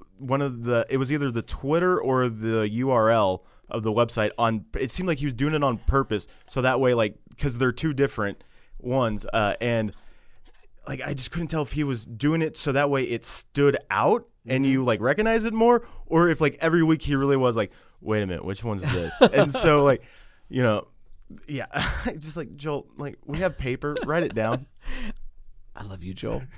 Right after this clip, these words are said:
Speaker 2: I'm not gonna come down on you like this guy is. Uh, all right, so this week we had three choices, almost four.
Speaker 1: Oh.
Speaker 2: We, well, because, uh, I had, I had texted you 'cause Sarah was gonna join us too.
Speaker 1: Right.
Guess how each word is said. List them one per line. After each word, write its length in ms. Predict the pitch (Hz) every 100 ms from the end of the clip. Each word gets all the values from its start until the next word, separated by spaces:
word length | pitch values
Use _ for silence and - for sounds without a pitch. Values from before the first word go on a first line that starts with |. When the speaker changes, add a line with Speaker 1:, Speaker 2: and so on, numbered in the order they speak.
| - -
Speaker 2:
I'm 160 | 107
not 140 | 123 117
gonna 140 | 110
come 180 | - 113
down 200 | 120 120
on 120 | 110
you 100 | 107
like 160 | 113 110
this 160 | 120 -
guy 180 | 110 104
is. 120 | 110 - - -
Uh, 260 | 165 165 -
all 80 | 180
right, 180 | 120 -
so 380 | - 156 151 135 - -
this 320 | 143 226 -
week 220 | 175 151 175 - -
we 180 | 147 190
had 180 | 196 185
three 180 | 202 196
choices, 560 | 196 175 - 98 - - _ -
almost 400 | 165 233 208 -
four. 300 | - 139 87 - - _ _
Speaker 1:
Oh. 400 | 156 269 101 78 - -
Speaker 2:
We, 220 | 120 135
well, 200 | 135 131
because, 460 | 131 156 143 123 - - - - -
uh, 240 | 127 120 -
I 120 | 151
had, 260 | 143 120
I 60 | 139
had 100 | 127
texted 220 | 151 135
you 120 | 117 98
'cause 180 | 131
Sarah 360 | - 240 226 147
was 180 | 151 131
gonna 200 | 123 123
join 260 | 110 131 110
us 120 | -
too. 200 | 226 185
Speaker 1:
Right. 180 | 127